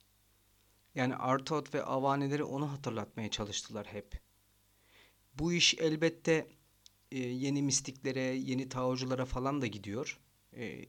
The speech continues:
işin dini boyutu da var. Yani modernizm yekpare bir şey değil. Bu anlattıklarım üzerinde, Justin üzerinde de, e, çok rahat okumalar yapılabiliyor. Bitirirken sonraki bölümü,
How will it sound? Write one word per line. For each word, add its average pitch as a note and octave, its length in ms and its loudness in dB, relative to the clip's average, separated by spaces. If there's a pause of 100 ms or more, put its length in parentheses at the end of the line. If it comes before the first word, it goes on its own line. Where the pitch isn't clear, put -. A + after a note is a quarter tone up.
(140)
işin C3 360 0
dini B2 360 0
boyutu A#2+ 300 -2
da G#2 120 -2
var. - 300 -10
Yani A2+ 140 -8
modernizm A2+ 680 0 (360)
yekpare A2+ 480 -2
bir A2 60 -4
şey A2 260 -2
değil. A#2 280 0 (1900)
Bu F#3 440 4
anlattıklarım E3 760 2
üzerinde, C#3 420 4
Justin D3+ 440 0
üzerinde C3+ 520 0
de, B2 200 2 (120)
e, - 220 -8
çok - 280 -2
rahat B2+ 380 0
okumalar C3 460 -2
yapılabiliyor. B2 920 -2 (840)
Bitirirken C#3 760 0 (1400)
sonraki E3+ 600 2
bölümü, E3 420 4